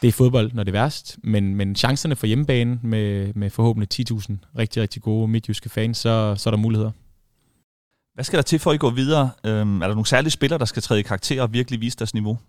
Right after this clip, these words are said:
Speaker 1: Ja, det
Speaker 2: Blandt
Speaker 1: er
Speaker 2: andet dig selv, jo.
Speaker 1: Blandt andet mig selv, øh, og vores defensiv skal være, skal være god. Øh, som vi så det senest i, i Røde Stjerne, har egentlig været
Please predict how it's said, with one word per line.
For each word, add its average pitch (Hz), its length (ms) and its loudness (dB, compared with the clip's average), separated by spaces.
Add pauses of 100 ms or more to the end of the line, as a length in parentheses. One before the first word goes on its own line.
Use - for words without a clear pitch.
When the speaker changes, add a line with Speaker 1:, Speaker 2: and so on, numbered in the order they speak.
(1200)
Speaker 1:
Ja, 95 160 -8
det 95 80 -2
Speaker 2:
Blandt 107 160 6
Speaker 1:
er 110 40 6
Speaker 2:
andet 120 120 6
dig 120 100 4
selv, - 180 2
jo. 104 80 0 (120)
Speaker 1:
Blandt 107 200 2
andet 131 160 4
mig 120 80 0
selv, 139 260 2 (180)
øh, - 180 -6
og 104 140 -2
vores 101 200 0
defensiv 120 480 2
skal - 180 -4
være, 98 280 0
skal 101 180 -4
være 101 100 2
god. 117 180 0 (280)
Øh, 101 400 -2
som 101 200 0
vi 98 40 0
så 110 200 2
det 101 80 0
senest 113 440 0
i, 98 260 -4
i 110 100 -6
Røde 104 180 -4
Stjerne, 104 280 -2
har 107 60 2
egentlig 101 200 2
været 95 180 0